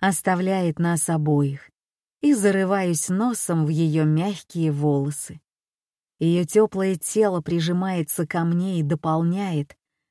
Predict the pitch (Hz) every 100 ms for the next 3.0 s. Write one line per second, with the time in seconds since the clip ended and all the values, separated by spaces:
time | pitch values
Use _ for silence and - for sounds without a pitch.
0 | _ 226 208 196 175 185 - 185 196 240
1 | - - 185 - 170 - 208 - 165 151
2 | 165 165 160 170 170 156 151 - 156